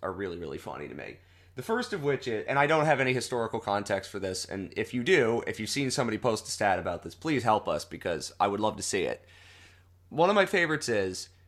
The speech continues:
when's the last time a team gave up three goals in every game of a seven-game series and won? I, I can't think of any. And I also can't think of any, the last time a team gave up ten plus power play goals in a series and won.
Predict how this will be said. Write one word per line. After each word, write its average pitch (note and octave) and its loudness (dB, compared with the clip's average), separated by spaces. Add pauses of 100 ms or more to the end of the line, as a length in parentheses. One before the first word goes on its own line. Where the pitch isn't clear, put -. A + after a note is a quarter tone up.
(440)
when's G3+ 4
the A#3+ 2
last F3+ 8
time D3 0
a B2+ -2
team C3+ -4
gave B2+ 4
up A2+ -4
three C3+ -4
goals A#2+ 2
in A#2 0
every A2+ 0
game G#2+ -2
of F#2+ -8
a G#2 -4
seven-game G2 -2
series F2+ -4
and C2+ -12
won? - -10 (880)
I, B2 4
I A#2+ 6
can't A#2+ -2
think F2 -6
of - -8
any. G1+ -8 (540)
And B2+ 6
I C3+ 8
also G3 4
can't E3+ 0
think C#3 -2
of C3 0
any, A#2 0
the A#2+ 0
last A#2+ 6
time A#2 0
a A2 -4
team A#2 -6
gave A2+ 0
up G#2 -2
ten C3 2
plus A2 0
power D#3+ 6
play A#2 -2
goals G2+ -4
in G2 -6
a G2 -8
series F#2+ -4
and F2 -10
won. - -8